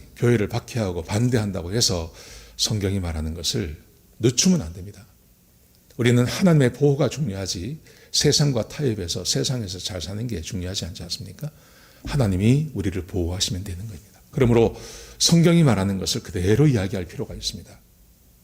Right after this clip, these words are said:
세상이 뭐라고 말하든지요, 상관없이. 자, 어, 오늘 본문이 우리에게 주고 있는 교훈, 우리가 하나님 말씀을 따라 살면 세상은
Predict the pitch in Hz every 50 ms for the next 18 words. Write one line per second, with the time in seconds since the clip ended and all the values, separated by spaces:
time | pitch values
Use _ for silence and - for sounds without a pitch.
0 | _ _ - - - 139 123 123 123 110 98 98 120 123 107 87 80 82 87 82
1 | - - 87 87 - - - - - - - - 113 92 87 87 85 82 - -
2 | - - - _ _ _ _ _ _ _ _ _ _ _ _ - - - - -
3 | - - - - - - - - - - - - - - - - - - 117 95
4 | 78 - - - - - - - - - - 113 95 90 101 113 113 - - -
5 | - - - - - - - - - - - - - - 131 135 120 110 131 139
6 | 135 127 113 113 117 104 113 113 - 113 117 98 95 90 90 87 87 92 92 95
7 | 113 123 139 160 160 - - - - - - - - - - - - - - -
8 | - - - - - - - - - - 127 120 127 117 147 175 160 151 147 143
9 | 131 123 - - 160 147 - 147 143 143 139 - - 139 131 131 135 131 113 85
10 | 76 - - - - - _ - - - - - - 175 190 196 190 - 190 190
11 | 196 202 196